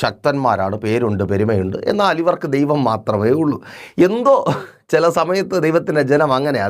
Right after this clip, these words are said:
ദൈവത്തിൽ നിന്ന് അല്പം അകന്നു പോകും. അപ്പോൾ നല്ല അടി കിട്ടും. അകന്നു പോയി അടി കിട്ടിയ ചിലർ ഈ ശബ്ദം കേൾക്കുന്നുണ്ട്. ആ, തിരികെ വരുവാനുള്ള സമയമായിരിക്കുന്നു. അതെ, ഇത് നിങ്ങളുടെ മടങ്ങി വരവിൻ്റെ അഭിമാനത്തോടെ തല ഉയർത്തി നിൽക്കലിൻ്റെ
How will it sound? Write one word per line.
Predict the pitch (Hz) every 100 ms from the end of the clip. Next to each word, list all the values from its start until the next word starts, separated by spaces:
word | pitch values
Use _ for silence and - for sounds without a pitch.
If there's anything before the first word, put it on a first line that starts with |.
| 107
ദൈവത്തിൽ | 135 131 127 110
നിന്ന് | 110 110 - - - 156
അല്പം | 156 170 160
അകന്നു | 185 196 143
പോകും. | 127 92 - -
അപ്പോൾ | 107 127 117
നല്ല | 113 117 110
അടി | 131
കിട്ടും. | 107 78 78 - 107
അകന്നു | 131 139 120
പോയി | 120
അടി | 110 127
കിട്ടിയ | 120 117 110
ചിലർ | 120 160 - - - -
ഈ | 117 110
ശബ്ദം | 123 120 123
കേൾക്കുന്നുണ്ട്. | 113 131 156 143 143 196 254 - -
ആ, | 107 -
തിരികെ | 139 139 123
വരുവാനുള്ള | 117 117 110 104 104 120
സമയമായിരിക്കുന്നു. | 107 107 98 90 90 90 92 98 -
അതെ, | 147 202 - 135
ഇത് | 147 196 170 _ _ - - 113
നിങ്ങളുടെ | 156 165 151 131 107
മടങ്ങി | 117 113 160 156 151
വരവിൻ്റെ | 139 135 131 123 127 120 139 _ _ _ _ - _ -
അഭിമാനത്തോടെ | 127 165 156 147 135 135 131 131 - -
തല | 147 165
ഉയർത്തി | 147 143 120 135 - 117
നിൽക്കലിൻ്റെ | 135 - - 131 120 117